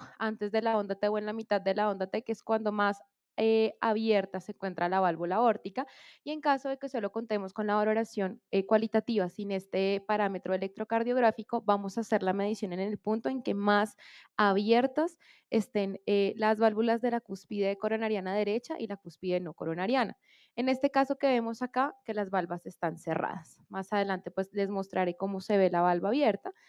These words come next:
Y a partir de la determinación de este diámetro, vamos a obtener el radio y la primera parte de la ecuación,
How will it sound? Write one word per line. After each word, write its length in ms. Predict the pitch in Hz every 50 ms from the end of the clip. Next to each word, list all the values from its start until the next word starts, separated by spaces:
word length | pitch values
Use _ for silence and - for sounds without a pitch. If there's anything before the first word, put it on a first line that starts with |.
| - - - - - _ _ _
Y 240 | 294 320 311 339 370 - _ _ _ _ _ _ 262
a 120 | 269 277
partir 340 | 262 254 269 262 269 262 262
de 80 | 262
la 160 | 262 277 277 277
determinación 720 | 277 277 285 277 277 277 269 269 269 254 254 233 226 220
de 160 | 208 220 220
este 300 | 233 220 - _ 277 285
diámetro, 500 | 311 320 294 262 247 240 226 - - 320 320
vamos 380 | 247 196 208 208 196 202 - -
a 60 | 220
obtener 540 | 208 208 _ - 190 190 202 240 - - _ _
el 180 | 214 208 196 196
radio 480 | 190 - 208 208 214 226 254 277 311 -
y 120 | - 233
la 140 | 226 208 196
primera 340 | - 196 196 185 165 175 180
parte 400 | - 185 180 175 185 - - 185
de 100 | 185 180
la 120 | 185 190
ecuación, 540 | 202 196 - 185 175 - - 175 - 170